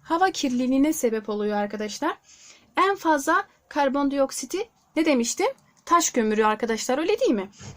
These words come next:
En az da karbondioksiti doğalgaz çıkarmaktadır dedik. Şimdi tabii bu karbondioksit gazının havayı kirletmesinden dolayı arkadaşlar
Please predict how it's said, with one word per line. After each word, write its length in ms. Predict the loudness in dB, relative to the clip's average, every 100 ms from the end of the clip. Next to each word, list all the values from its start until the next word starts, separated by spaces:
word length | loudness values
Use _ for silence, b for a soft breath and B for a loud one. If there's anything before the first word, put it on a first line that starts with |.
| -4
En 140 | 2
az 240 | 2 2 0
da 160 | -2 -4 _ -4
karbondioksiti 1000 | -2 0 0 0 0 -2 -6 -6 -6 -8 b b b b
doğalgaz 600 | 2 4 4 4 0 0 -8
çıkarmaktadır 800 | -4 -2 0 -2 -2 -4 -2
dedik. 360 | -2 -2 -6 -16 _
Şimdi 500 | -10 -2 0 0 -4 _ _ _ _ _ B B B B
tabii 300 | -8 -4 -2
bu 100 | -4
karbondioksit 880 | -2 -2 0 -2 0 0 -2 -6 -2
gazının 420 | 0 0 -2 -6 B B
havayı 380 | -2 2 2 0
kirletmesinden 800 | -2 0 0 -2 0 2 4 4
dolayı 320 | 4 4 2
arkadaşlar 600 | 0 -4 -6 -2 -2